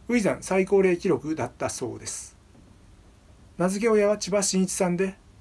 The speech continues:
ハリウッドで成功する夢を持っていた千葉さんは、アメリカに連れて行く時のために、アメリカ人にも呼びやすいジュリという名前にしたそうです。両親とも多忙だったため、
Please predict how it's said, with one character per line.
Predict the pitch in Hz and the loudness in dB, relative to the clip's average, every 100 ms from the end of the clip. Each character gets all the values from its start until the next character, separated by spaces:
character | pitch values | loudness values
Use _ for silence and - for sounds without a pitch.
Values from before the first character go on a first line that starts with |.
| - - | -20 -12
ハ | 220 | -4
リ | 233 | -2
ウ | |
ッ | |
ド | 156 | -2
で | 143 | -4
成 | - 185 | -2 0
功 | 170 190 | 2 2
す | - | 4
る | 165 185 - - | 4 2 0 0
夢 | 165 185 | 2 4
を | |
持 | 143 | 0
っ | 147 | -2
て | 131 | -2
い | |
た | 123 | -4
千 | 131 | -4
葉 | 139 | -4
さ | 135 143 | -2 -4
ん | 139 | -4
は、 | 151 - - - - - | -8 -10 -20 -20 -10 -2
ア | |
メ | 185 | 2
リ | 190 | 4
カ | 190 | 2
に | 190 | 0
連 | - - | -4 0
れ | 185 | 2
て | 196 | 2
行 | 190 | 2
く | 190 | 0
時 | |
の | 180 | 2
た | 156 | 2
め | 160 | 0
に、 | 160 - - - - - | -2 -8 -20 -20 -16 -2
ア | 170 | 2
メ | 185 | 4
リ | |
カ | 196 | 4
人 | 175 156 | 4 2
に | |
も | 139 | -2
呼 | 139 | 0
び | 160 | 0
や | |
す | 160 175 | 0 0
い | 175 160 | -2 0
ジ | 160 | 4
ュ | |
リ | 160 127 | 4 2
と | 139 | 0
い | 131 | 0
う | |
名 | 127 120 | -4 -6
前 | 123 | -6
に | 165 | -6
し | |
た | - | -6
そ | - 110 | -6 -10
う | - | -14
で | - | -14
す。 | - - - - - - - - - - - - - - - - - - - | -14 -14 -20 -20 -20 -20 -20 -20 -20 -20 -20 -20 -20 -20 -20 -20 -20 -16 -8
両 | 180 302 | -4 -2
親 | 247 | -2
と | 190 | -4
も | 147 - - | -6 -10 -8
多 | - | -2
忙 | 165 185 | 2 2
だ | 185 | 0
っ | 190 | -2
た | 135 | -4
た | 123 | -8
め、 | 127 | -10